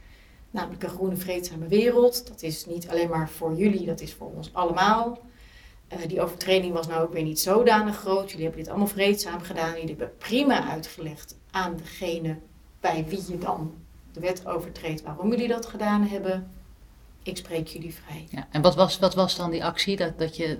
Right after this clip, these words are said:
Speaker 2: echt, eh, burgerlijk ongehoorzaam bent, dat het in principe strafbaar zou zijn?
Speaker 1: Ja, bij, ehm, eh, Schiphol het terrein opgefietst. Daar stonden zes Boeings aan de grond in het begin van de covid-crisis.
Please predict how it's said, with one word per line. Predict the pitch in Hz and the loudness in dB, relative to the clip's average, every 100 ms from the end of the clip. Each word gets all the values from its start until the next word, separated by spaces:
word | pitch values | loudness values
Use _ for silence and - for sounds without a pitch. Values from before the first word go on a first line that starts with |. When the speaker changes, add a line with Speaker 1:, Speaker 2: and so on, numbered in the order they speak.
| - | -6
Speaker 2:
echt, | - 156 - | -10 -10 -8
eh, | 143 143 | -8 -8
burgerlijk | - 165 160 156 | -2 0 0 -4
ongehoorzaam | 156 160 156 160 156 156 151 | -6 -6 0 0 0 0 0
bent, | 151 160 156 | 0 -2 -2
dat | 147 | -4
het | 151 - | -4 -8
in | - | -8
principe | 165 - - | -6 -4 -2
strafbaar | - 170 160 156 151 | -2 0 0 0 -2
zou | 151 | -2
zijn? | 147 151 190 220 - - | -2 -2 0 -2 -2 -2
Speaker 1:
Ja, | 214 202 - - | 2 2 0 -8
bij, | 196 190 190 185 | 0 2 4 2
ehm, | 180 180 180 175 - - | 2 0 -2 -10 -18 -12
eh, | 190 170 | -10 -4
Schiphol | - - 247 254 277 392 - - - - - | -4 0 0 2 -2 -2 -8 -18 -20 -20 -10
het | 202 - | -10 -6
terrein | 202 180 196 262 269 - - - | -4 0 2 2 0 -8 -18 -2
opgefietst. | 240 - - 247 269 381 - - - - - - - - - - | -2 -2 -2 -2 0 0 -2 -2 -10 -14 -20 -20 -20 -20 -20 -10
Daar | 196 196 | -8 -2
stonden | 208 202 190 | 0 2 4
zes | 190 208 208 | 4 4 2
Boeings | 165 196 247 349 - - - - | 2 6 6 4 -4 -8 -14 -2
aan | 208 233 208 | 2 4 2
de | |
grond | 185 190 226 330 - | 0 -4 -4 -4 -8
in | 190 | -10
het | 185 | -8
begin | 185 - 220 208 | -10 -6 -4 -4
van | 196 180 | -6 -12
de | 175 175 170 170 170 - - | -12 -12 -12 -14 -18 -20 -14
covid-crisis. | - 208 240 254 - 254 254 269 - - | -4 -4 -4 -8 -6 -6 -4 -6 -6 -6